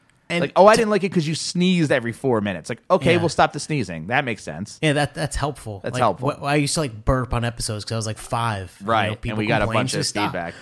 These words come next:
Speaker 2: Yeah.
Speaker 1: But we begged everyone to email us. People did, and every person that emailed us, we asked, "How do you find out about us? What do you like? What do you don't like?"
Speaker 2: Yeah.
Speaker 1: And we very quickly developed an understanding of what people wanted, and then we
Speaker 2: Mm-hmm.
Speaker 1: just delivered.
Speaker 2: Yeah.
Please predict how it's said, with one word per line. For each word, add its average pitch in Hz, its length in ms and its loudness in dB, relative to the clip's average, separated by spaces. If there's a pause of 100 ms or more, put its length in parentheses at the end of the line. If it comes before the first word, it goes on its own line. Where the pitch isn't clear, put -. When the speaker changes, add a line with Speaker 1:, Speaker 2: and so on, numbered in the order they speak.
Speaker 2:
Yeah. 120 260 -4
Speaker 1:
But 160 320 0 (540)
we 135 180 0
begged 135 440 0
everyone 143 300 0
to 147 100 -6
email 104 300 -4
us. 107 360 -6 (180)
People 135 300 -6
did, 110 340 -6
and 110 180 -6 (160)
every 156 320 0
person 135 380 0
that 131 100 0
emailed 131 320 0
us, 113 220 -4
we 123 80 -4
asked, 113 260 -6
"How 123 240 0
do 131 60 2
you 143 80 2
find 143 240 2
out 117 160 0
about 107 260 -4
us? 131 240 -6 (300)
What 120 220 0
do 139 60 4
you 147 120 4
like? 123 280 0
What 120 200 -2
do 131 80 0
you 139 80 2
don't 156 180 -2
like?" 101 340 -10
Speaker 2:
Yeah. 98 220 -4
Speaker 1:
And 120 80 -2
we 131 380 -2
very 139 400 0
quickly 131 720 -2
developed 131 480 0
an 123 80 -4
understanding 123 680 -2
of 117 140 -4
what 123 180 -6
people 127 240 -2
wanted, 117 400 -4
and 131 120 -2
then 127 100 -2
we 131 80 -2
Speaker 2:
Mm-hmm. 131 60 -2
Speaker 1:
just - 320 -4
delivered. 160 420 -6 (260)
Speaker 2:
Yeah. 85 220 -6